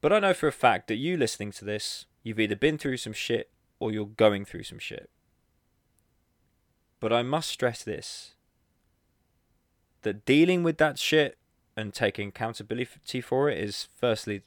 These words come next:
you know, it's the first, the first step is, uh, taking ownership for it. And secondly, focusing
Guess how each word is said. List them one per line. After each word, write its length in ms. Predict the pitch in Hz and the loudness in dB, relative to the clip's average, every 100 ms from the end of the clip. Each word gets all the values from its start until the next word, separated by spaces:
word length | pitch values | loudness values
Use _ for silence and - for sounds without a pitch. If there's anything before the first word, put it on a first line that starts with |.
| - | -12
you 80 | 113 | -10
know, 140 | 73 | -8
it's 200 | 78 - | -10 -12
the 100 | 104 | -10
first, 520 | - 196 - - - - - | -6 -6 -6 -8 -12 -14 -8
the 80 | 107 | 2
first 260 | 135 117 | 4 4
step 400 | - - 117 110 | 2 4 4 4
is, 220 | 113 107 - | -2 -4 -6
uh, 100 | 123 - | -10 -6
taking 360 | - 107 120 | -2 -2 0
ownership 480 | 117 117 107 110 - | -2 -2 -2 -6 -8
for 280 | - 104 107 | -6 -4 -4
it. 140 | 135 _ _ _ _ _ _ _ _ _ _ _ _ _ _ _ _ _ _ _ _ 120 | -4 _ _ _ _ _ _ _ _ _ _ _ _ _ _ _ _ _ _ _ _ -6
And 120 | 117 | -2
secondly, 800 | - 165 - 147 117 110 107 - _ _ _ _ _ _ _ _ _ _ _ _ _ _ _ | 0 0 -2 -6 -2 -4 -6 -12 _ _ _ _ _ _ _ _ _ _ _ _ _ _ _
focusing 960 | - - 139 156 165 - 143 127 120 | -12 2 4 4 -2 -4 -6 -6 -12